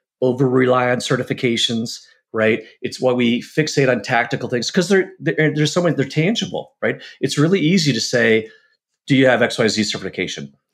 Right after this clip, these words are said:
Or, "Show me how you would do this in Python." Those are fine, by the way. I'm not <laughs> saying you should do those,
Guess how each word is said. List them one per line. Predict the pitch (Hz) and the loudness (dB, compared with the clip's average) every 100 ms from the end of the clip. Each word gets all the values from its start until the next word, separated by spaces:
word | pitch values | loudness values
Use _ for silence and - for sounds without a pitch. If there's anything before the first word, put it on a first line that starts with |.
| - | -4
Or, | 127 127 117 - _ | 0 2 2 -2 _
"Show | - - 139 | -10 0 2
me | 131 131 | 4 2
how | 117 117 | 2 2
you | 113 | 2
would | 107 | 2
do | 107 | 0
this | 101 - | 0 -4
in | 85 | -4
Python." | 85 82 82 - | -2 -2 -6 -4
Those | 131 170 185 | 0 2 2
are | 110 - | 0 -4
fine, | 110 123 117 | -2 0 0
by | 92 | -4
the | |
way. | 90 | -4
I'm | 101 | -4
not | - | -2
<laughs> | |
saying | - 151 | -2 0
you | 156 | 0
should | - - 139 | 0 -2 0
do | 127 | 0
those, | 127 202 | 2 0